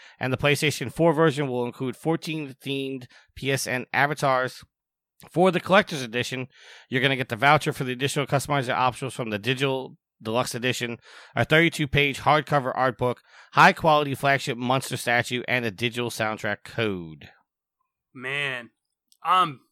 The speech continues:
Speaker 2: man, I love, see, the thing is, Monster Hunter, if you've never been part of the Nintendo family, or if you never, 'cause, I mean, Monster Hunter ninety percent of the time has been a Nintendo only system. It, it, it was,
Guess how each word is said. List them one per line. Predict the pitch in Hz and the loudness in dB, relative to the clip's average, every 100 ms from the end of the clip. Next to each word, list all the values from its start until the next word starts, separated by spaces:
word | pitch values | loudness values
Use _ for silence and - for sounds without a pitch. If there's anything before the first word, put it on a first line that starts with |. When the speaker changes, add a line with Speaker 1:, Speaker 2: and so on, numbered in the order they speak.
| _ _ _ _ - | _ _ _ _ -4
Speaker 2:
man, | 175 170 | 4 6
I | 208 | 6
love, | 185 180 208 | 4 0 -2
see, | - 277 | -4 -4
the | 240 | -2
thing | 277 | 0
is, | 254 214 185 - 196 | 0 -2 -10 -20 -14
Monster | 196 233 277 - 226 | -4 -2 -2 -2 -4
Hunter, | 202 170 175 | -2 -2 -4
if | 170 | 0
you've | 262 226 | 0 2
never | 196 202 | 2 2
been | 190 185 | -2 -4
part | 190 180 | 0 -2
of | 156 | -2
the | |
Nintendo | 156 151 - 151 147 | -6 -6 -4 -4 -4
family, | - 147 143 139 | -6 -4 -4 -6
or | - 143 | -4 -4
if | 143 | -2
you | 147 | -4
never, | 139 139 | -4 -6
'cause, | - 196 180 | -2 -2 2
I | |
mean, | 208 196 - - _ _ _ - | 0 0 -8 -20 _ _ _ 2
Monster | 202 285 240 | 6 8 6
Hunter | 220 202 - - _ - | 0 0 -2 -14 _ -6
ninety | 175 190 208 202 | 2 6 6 4
percent | 180 - 170 | 0 0 -2
of | 156 | -2
the | |
time | 165 151 | 0 0
has | 135 | -2
been | 139 147 | -4 -4
a | |
Nintendo | 135 135 - 139 127 120 | -2 -4 -4 -2 -2 -2
only | 117 117 120 - | -4 -6 -8 -10
system. | - - 131 - 101 - _ _ | -10 -6 -6 -8 -14 -18 _ _
It, | - - | -8 -2
it, | 196 190 - | -2 -2 -2
it | 196 214 | -4 0
was, | 185 180 | -2 -4